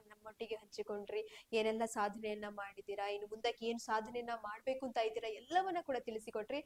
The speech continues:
ಆದ್ರಿಂದ ಈ ಒಂದು ಸಂದರ್ಭದಲ್ಲಿ ನಿಮ್ಮ ಎಲ್ಲ ಕನಸುಗಳು ಕೂಡ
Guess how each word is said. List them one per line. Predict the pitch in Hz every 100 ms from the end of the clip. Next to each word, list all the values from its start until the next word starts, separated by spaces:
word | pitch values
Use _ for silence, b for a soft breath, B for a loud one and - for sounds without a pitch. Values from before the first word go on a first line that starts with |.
| B B
ಆದ್ರಿಂದ | 233 240 247 254
ಈ | 247 240
ಒಂದು | 254 254
ಸಂದರ್ಭದಲ್ಲಿ | 247 233 233 226 226 233
ನಿಮ್ಮ | 233 233 226
ಎಲ್ಲ | 233 233 294
ಕನಸುಗಳು | 294 247 233 - 240
ಕೂಡ | 240